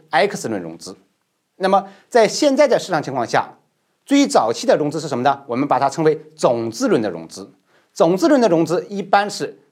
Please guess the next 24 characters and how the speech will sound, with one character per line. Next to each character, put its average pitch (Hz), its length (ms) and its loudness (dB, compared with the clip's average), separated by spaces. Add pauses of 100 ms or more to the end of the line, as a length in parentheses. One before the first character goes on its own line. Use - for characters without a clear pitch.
(180)
小 135 320 0
金 254 180 -2
额 156 80 2
的 104 120 0
投 104 180 -8
资， - 400 -8
人 147 240 -2
数 - 160 0
可 - 140 -10
能 135 80 -6
也 151 100 0
比 110 140 -8
较 123 120 2
多， 170 400 -2 (260)
那 151 100 0
么 - 200 0
我 117 80 -2
们 120 140 -4
叫 - 300 2
种 113 180 -4
子 170 100 -6
轮 123 160 -2
融 92 160 -10
资。 - 280 -16